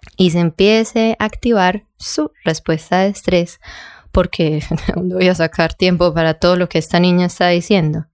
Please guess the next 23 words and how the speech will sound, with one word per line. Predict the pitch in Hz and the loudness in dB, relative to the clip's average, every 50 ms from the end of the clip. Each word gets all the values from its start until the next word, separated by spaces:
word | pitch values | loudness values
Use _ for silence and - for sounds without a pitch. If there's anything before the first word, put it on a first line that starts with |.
| _ _ - | _ _ -2
Y | 214 | 0
la | 196 190 | 0 0
respuesta | 175 190 185 - - 202 196 - - 202 | 0 0 -2 -2 -2 -2 0 0 0 2
es | 185 | 2
no. | 185 165 151 156 - _ _ _ _ _ - - - - - - - - - | 2 0 -2 -4 -8 _ _ _ _ _ -20 -20 -20 -20 -20 -20 -20 -10 -8
Esto | - 214 - - 247 | -6 -4 0 0 0
se | 240 226 | 0 0
puede | - - 190 190 | 2 2 2 2
practicar | 185 - 196 - - 196 - - 170 160 | 2 0 -2 -2 -4 -4 -2 -2 0 0
en | 170 170 | 0 0
media | 175 170 170 170 165 156 151 | 2 2 2 0 0 -2 -2
hora. | 147 151 156 - _ _ _ _ _ _ _ _ _ _ - - _ | -4 -6 -10 -14 _ _ _ _ _ _ _ _ _ _ -20 -20 _
Si | - - 170 | -4 -4 -2
tienes | - 185 185 196 214 226 | 0 2 2 2 2 2
una | 233 240 233 233 233 233 247 | 2 2 2 2 2 2 2
hora, | 262 277 262 254 233 - | 0 0 0 0 0 0
mejor. | 185 175 160 160 165 160 147 147 165 | 0 0 0 0 -2 -4 -4 -6 -4
Si | - - 208 | -2 -2 -2
tienes | 208 - 226 220 220 226 233 | 0 0 2 2 2 2 2
más, | 240 247 254 247 247 - - - - | 2 2 2 0 -2 -6 -6 -4 -4
¡uf! | 330 - - - - _ - | -4 -4 -6 -12 -16 _ -20
¡Qué | - - 185 | -4 0 2
delicia! | 175 175 175 180 196 180 160 - - 151 160 151 - | 4 4 4 2 2 0 0 -2 -4 -6 -6 -6 -10